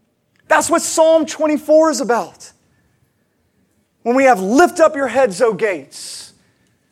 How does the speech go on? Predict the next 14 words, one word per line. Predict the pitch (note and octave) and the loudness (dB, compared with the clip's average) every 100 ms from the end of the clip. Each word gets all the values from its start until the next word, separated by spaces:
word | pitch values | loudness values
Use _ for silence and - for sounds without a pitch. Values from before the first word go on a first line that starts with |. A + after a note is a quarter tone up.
| _ | _
Be | B3+ D4 | 0 4
lifted | D#4 D4+ D4 | 2 2 2
up, | D4 C#4 | 4 4
O | C#4 | 2
ancient | C#4 C#4+ C#4+ A#3+ | 2 0 -2 -2
doors, | A#3+ C4+ C4 A#3 F3 | 2 6 6 4 2
that | A#3 | -2
the | B3 | -2
King | - D4 C#4+ | -2 -2 0
of | B3+ F3 | -2 -2
glory | A#3 C4+ D4+ D4 A#3 G#3+ | 0 2 6 6 4 0
may | A3 A#3 | -4 -6
come | - A3+ | -6 -6
in." | B3+ C#4 F3 | -4 -4 -6